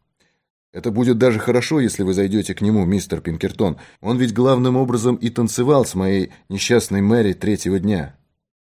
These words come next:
Знаменитый сыщик поднялся с кресла и стал прощаться. «Я убедительно прошу вас, мистер Дентон», серьезно проговорил он, «никому не говорить о том, что я был у вас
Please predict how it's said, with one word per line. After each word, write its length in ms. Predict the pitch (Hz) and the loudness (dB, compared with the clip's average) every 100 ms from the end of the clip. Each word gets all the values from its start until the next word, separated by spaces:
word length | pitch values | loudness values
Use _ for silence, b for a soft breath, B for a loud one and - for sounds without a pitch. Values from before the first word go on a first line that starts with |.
| _ _ _ _ _ _ _ | _ _ _ _ _ _ _
Знаменитый 400 | 87 98 117 110 | -4 0 0 -2
сыщик 400 | 92 98 - 87 | -4 -4 -4 -6
поднялся 480 | - 85 90 80 71 | -4 -2 -2 -4 -6
с 80 | - | -10
кресла 400 | - 113 - 113 | -4 -4 -2 -4
и 180 | - 82 | -4 -6
стал 280 | - 80 80 | -8 -8 -6
прощаться. 580 | 82 - 67 - - - _ _ _ _ _ _ _ _ _ _ _ 80 | -6 -6 -8 -8 -16 -20 _ _ _ _ _ _ _ _ _ _ _ -6
«Я 140 | 92 | -2
убедительно 540 | 107 120 160 175 156 | 0 0 0 0 0
прошу 420 | 143 131 - 147 165 | 0 -2 -2 0 2
вас, 220 | 127 - | 2 2
мистер 340 | 110 - 101 | -2 0 -2
Дентон», 500 | 92 139 135 87 71 | 0 0 0 -2 -4
серьезно 500 | - 85 87 98 90 | -4 -2 0 -2 -2
проговорил 500 | 85 82 87 87 92 | -4 -2 -2 0 2
он, 220 | 107 78 69 _ _ _ | 0 0 -8 _ _ _
«никому 680 | 87 113 117 113 113 117 139 | -6 -4 2 4 4 4 2
не 120 | 143 | 2
говорить 380 | 113 110 113 107 | 2 4 4 2
о 80 | 92 | -2
том, 220 | 123 127 | -2 -4
что 180 | - 98 | -2 0
я 140 | 92 | 0
был 200 | 87 82 | 0 -2
у 40 | 78 | -2
вас 400 | 92 120 135 | 0 0 -2